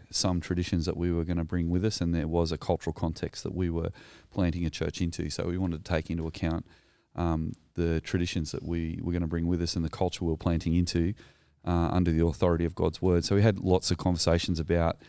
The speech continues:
that. And part of the traditions that we bring with us as an Anglican church is that we bring the traditions of the Anglican church, like the prayer book and how we, uh, do our liturgy in our church. But also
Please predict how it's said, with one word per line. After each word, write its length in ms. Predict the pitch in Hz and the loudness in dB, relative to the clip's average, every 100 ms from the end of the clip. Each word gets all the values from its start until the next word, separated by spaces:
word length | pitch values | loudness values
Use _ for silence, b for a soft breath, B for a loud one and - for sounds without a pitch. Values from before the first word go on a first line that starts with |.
| B B B - | B B B 0
that. 240 | 85 - | 2 2
And 100 | 95 | 2
part 200 | - 113 | 4 4
of 60 | 98 | 4
the 80 | 85 | 2
traditions 560 | 95 85 - 85 78 | 2 2 2 2 2
that 260 | 82 87 - | 2 2 0
we 200 | 92 85 | 2 4
bring 240 | 92 82 | 4 4
with 160 | 85 82 | 4 4
us 340 | 92 87 - - | 4 2 -2 0
as 220 | 85 80 | 0 2
an 80 | 80 | 2
Anglican 360 | 95 98 - | 2 0 0
church 360 | 78 82 80 - | 0 2 0 -2
is 120 | 82 | -6
that 100 | 69 | -2
we 120 | 85 | -2
bring 380 | 82 87 82 80 - | 0 0 0 -4 -8
the 80 | |
traditions 460 | - 80 78 85 78 | -6 -4 -4 -4 -4
of 60 | 78 | -2
the 120 | 80 | 0
Anglican 320 | 87 82 85 | 0 0 0
church, 260 | 87 85 - | 2 0 -2
like 120 | - | -6
the 80 | - | -6
prayer 280 | - 82 | 2 2
book 220 | 80 80 - | 4 0 0
and 220 | 80 80 B B B B B - | -2 -4 B B B B B 0
how 220 | 85 80 | 2 4
we, 380 | 80 80 80 82 | 2 0 0 0
uh, 320 | 80 80 78 - | 0 0 -2 -2
do 220 | 92 82 | 2 4
our 160 | 80 78 | 4 4
liturgy 420 | 82 82 80 82 | 4 4 4 2
in 160 | 80 80 | 4 2
our 80 | |
church. 460 | 78 82 85 - - B B B B | 2 2 2 0 -10 B B B B
But 140 | 92 | 4
also 500 | 95 104 95 85 82 | 6 6 4 4 4